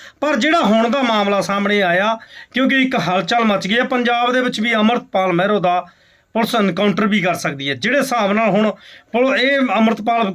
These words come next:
ਮਹਿਰੋ ਦੇ ਵਕੀਲ ਦਾ ਇਹ ਵੀ ਕਹਿਣਾ ਵੀ ਅੰਮ੍ਰਿਤਪਾਲ ਮਹਿਰੋ,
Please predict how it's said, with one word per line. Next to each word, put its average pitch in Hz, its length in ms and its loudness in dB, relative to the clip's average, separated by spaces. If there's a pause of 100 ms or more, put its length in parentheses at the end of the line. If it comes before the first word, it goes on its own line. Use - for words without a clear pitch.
ਮਹਿਰੋ 202 340 0
ਦੇ 233 100 0
ਵਕੀਲ 190 320 -2
ਦਾ 196 100 2
ਇਹ 170 60 0
ਵੀ 208 100 2
ਕਹਿਣਾ 240 320 -2 (340)
ਵੀ 262 340 4
ਅੰਮ੍ਰਿਤਪਾਲ 226 560 0
ਮਹਿਰੋ, 202 440 2